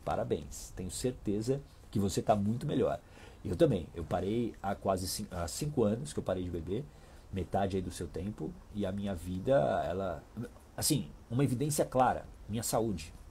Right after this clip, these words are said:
A minha saúde, que era um caco, ela agora <laughs> é muito melhor. Muito melhor. A Ana, a evidência pode ser construída em cima de coisas boas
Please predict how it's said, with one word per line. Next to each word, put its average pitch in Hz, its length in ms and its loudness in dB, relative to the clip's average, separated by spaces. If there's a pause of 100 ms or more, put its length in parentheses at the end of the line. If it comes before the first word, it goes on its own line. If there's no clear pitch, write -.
(340)
A 78 80 -8
minha 127 240 -2
saúde, 123 720 2
que 110 140 2
era 98 140 2
um 127 80 0
caco, 135 560 2 (800)
ela 90 220 2
agora 92 480 0
<laughs> - 180 -2
é - 60 2
muito 107 380 4
melhor. 110 320 2 (140)
Muito 117 460 2
melhor. 76 320 -4 (720)
A 104 80 8
Ana, 120 260 12
a 113 60 8
evidência 110 380 4
pode 131 180 6
ser 127 100 4
construída 127 420 2
em 113 80 0
cima 143 240 2
de 117 80 0
coisas 110 360 6
boas 151 640 6